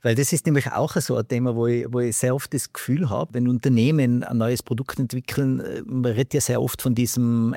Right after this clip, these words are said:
M V P, diesem Minimal Viable Product, also diesem, wo, was sind die Mindestanforderungen, die es haben muss, damit ich etwas auf den Markt bringen kann, ja?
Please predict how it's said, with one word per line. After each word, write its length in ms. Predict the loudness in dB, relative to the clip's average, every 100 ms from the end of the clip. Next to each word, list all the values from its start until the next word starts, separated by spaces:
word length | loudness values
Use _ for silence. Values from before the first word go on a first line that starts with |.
| 0
M 240 | 0 2
V 60 | 0 0
P, 160 | -2
diesem 340 | 0 0 2 4
Minimal 440 | 4 4 2 0
Viable 360 | -2 -4 -4 -6 _
Product, 460 | 0 2 2 0 -2
also 180 | -6 -4
diesem, 340 | -6 -2 -2 -4 -12 -20 -20 _
wo, 100 | -6 -6 -4
was 280 | -4 -2 -2
sind 220 | 0 0
die 180 | 0 -2
Mindestanforderungen, 1160 | 2 2 4 4 2 -2 -4 0 0 2 0 0
die 100 | 0
es 180 | -2 0
haben 200 | 0 2
muss, 220 | 0 0
damit 240 | -2 -2
ich 100 | -2
etwas 240 | -4 -4 -2
auf 120 | -2
den 100 | -2
Markt 300 | -2 -4 -6
bringen 260 | -4 -2 -2
kann, 240 | -2 -2
ja? 180 | 0